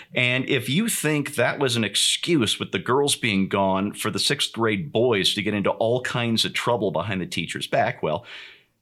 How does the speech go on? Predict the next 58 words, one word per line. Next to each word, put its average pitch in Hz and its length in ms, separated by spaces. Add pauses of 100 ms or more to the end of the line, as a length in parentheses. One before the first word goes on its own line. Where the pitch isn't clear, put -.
you've 110 80
probably 107 220
been 92 120
watching 92 280
me 87 60
on 80 80
the 82 60
show 151 220
for 101 160
a 82 60
while. 71 260 (140)
That's - 140
exactly 120 400
what 85 120
we 85 120
did. 78 200 (320)
Uh, 123 300
I 170 140
discovered, 131 460
my 120 100
dad 147 240
had 127 80
given 120 180
me 113 80
this 101 220
nice 117 220
Pentel 120 440
mechanical 107 500
pencil, 104 400
and 90 80
I 87 60
very 123 240
quickly - 320
discovered 98 560
that 98 180
if 101 160
you 101 120
took - 280
the 127 240
insides 117 600
out 127 180
of 92 60
it, 85 100
so 98 140
you 98 40
just - 180
had 123 120
the 95 80
plastic 120 460
shell, 98 380 (420)
you 160 240
had 175 180
the 139 80
world's 131 540
most 120 360
accurate 131 560
pea 135 220
shooter. 71 480